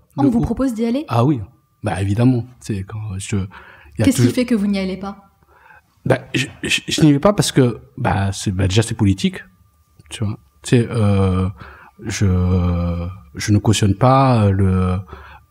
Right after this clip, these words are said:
Speaker 2: euh, un, un pays aussi, euh, bah, qui dénigre l'humain, tu vois,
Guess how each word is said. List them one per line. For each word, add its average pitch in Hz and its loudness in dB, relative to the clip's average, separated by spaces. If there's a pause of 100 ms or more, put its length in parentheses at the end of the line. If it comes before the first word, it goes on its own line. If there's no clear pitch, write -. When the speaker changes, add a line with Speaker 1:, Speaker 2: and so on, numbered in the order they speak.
Speaker 2:
euh, 85 -4 (460)
un, 90 -4
un 104 -4
pays 107 2
aussi, 104 0
euh, 90 0 (1500)
bah, 87 -4
qui 90 -4 (480)
dénigre 113 2
l'humain, 117 2 (760)
tu 95 -8
vois, 85 -4